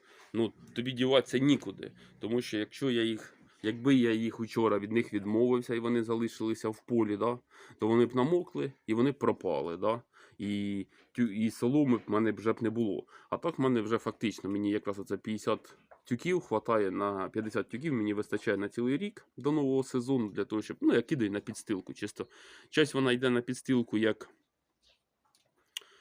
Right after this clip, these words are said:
як, ну, як підстилка, а частина йде, як вони її, її гарно споживають, солому. То, в принципі, непогано це все діло виходить.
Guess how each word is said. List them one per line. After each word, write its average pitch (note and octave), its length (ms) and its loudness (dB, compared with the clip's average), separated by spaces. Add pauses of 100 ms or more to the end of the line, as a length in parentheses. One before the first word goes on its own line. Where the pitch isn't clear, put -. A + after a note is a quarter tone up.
(160)
як, - 360 0
ну, F#3+ 100 4
як G#2 200 2
підстилка, F3+ 540 0
а G#2+ 80 4
частина B2 380 2
йде, G#2 180 4
як G#2+ 160 2 (200)
вони G#2+ 240 2
її, G#2 240 2
її G#2+ 240 -2
гарно A2+ 300 2
споживають, F#2+ 640 -6
солому. F2+ 400 -12 (580)
То, G2+ 300 0
в F#2+ 100 -10
принципі, A#2+ 580 2
непогано F#2+ 640 -4
це - 140 -14
все - 200 -10
діло F#2+ 280 -6
виходить. G#2 480 -2